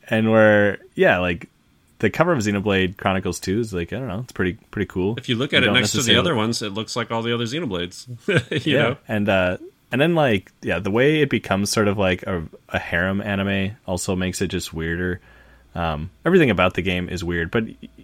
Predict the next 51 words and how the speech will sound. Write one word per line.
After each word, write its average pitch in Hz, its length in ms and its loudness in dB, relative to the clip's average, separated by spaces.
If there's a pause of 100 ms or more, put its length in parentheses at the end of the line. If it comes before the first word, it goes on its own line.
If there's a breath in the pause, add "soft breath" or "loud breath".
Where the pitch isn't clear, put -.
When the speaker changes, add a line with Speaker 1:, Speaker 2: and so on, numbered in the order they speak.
Speaker 1:
I 147 60 -4
don't 127 80 0
know, 92 60 0
you 120 140 0
can 151 120 0
look 123 140 -2
past 95 260 2
a 95 40 -4
lot 92 160 0
of 87 80 -4
dumb 90 160 -4
stuff - 220 -6
in 85 100 -6
games, 80 420 -8
I 87 80 -6
guess. 80 440 -4 (540 loud breath)
Um, 71 300 -8 (640)
but 101 240 0 (100)
Speaker 2:
Oh, 143 160 0
I 123 60 -4
mean, 120 140 2
Speaker 1:
a 98 40 4
big - 100 8
Speaker 2:
I - 20 -4
do. 107 140 2
Speaker 1:
thing 101 80 2
for 113 140 0
me 95 200 2 (180)
Speaker 2:
<laughs> 147 180 -2
Yeah, 127 220 2
I, 104 100 0
I 113 140 -4
feel 139 160 0
like 127 80 4
Speaker 1:
Yeah. 113 100 8
Speaker 2:
I 131 60 4
do 110 140 2
all 98 100 -2
the 107 60 -10
time. 107 320 -4 (680 soft breath)
Speaker 1:
A 131 60 -8
big 175 160 2
thing 208 140 2
for 165 120 0
me 104 120 2
is, 110 140 2
like, 90 160 0
how 101 240 4
the 113 100 0
game 101 280 0
felt 85 440 -4